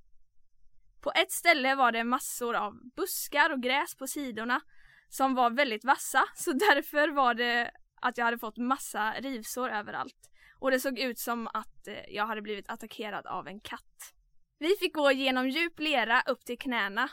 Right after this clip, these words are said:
och mina skor blev genomdränkta. Efter några timmar av klättring hade jag trötta, darriga, leriga ben som knappt orkade sätta fötterna rätt. Och just då hittade vi en gräsplätt att slå oss ner på för att vila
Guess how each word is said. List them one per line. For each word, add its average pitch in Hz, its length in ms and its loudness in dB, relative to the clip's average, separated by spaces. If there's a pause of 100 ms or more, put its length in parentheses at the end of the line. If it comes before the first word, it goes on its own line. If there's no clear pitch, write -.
(140)
och 269 120 -4
mina 262 280 2
skor 302 460 -4
blev 220 360 -2
genomdränkta. 220 880 -8 (1400)
Efter 339 320 2
några 339 220 6
timmar 269 520 2
av 247 60 -2
klättring 254 600 -6
hade 226 260 -2
jag 208 180 -4
trötta, 339 480 -2
darriga, 269 380 2
leriga 214 380 -2
ben 226 340 -6 (340)
som 247 240 -6
knappt - 440 -4
orkade 254 400 -4
sätta 233 300 -10
fötterna 208 500 -10
rätt. - 360 -18 (720)
Och 285 120 0
just 427 320 -2
då 254 140 0
hittade 247 440 -2
vi 214 160 -2
en 214 200 -4
gräsplätt 262 640 0
att 233 120 -2
slå 233 220 -6
oss 220 160 -6
ner 302 220 -2
på 240 300 -12
för 240 160 -4
att 214 100 -4
vila 226 420 -10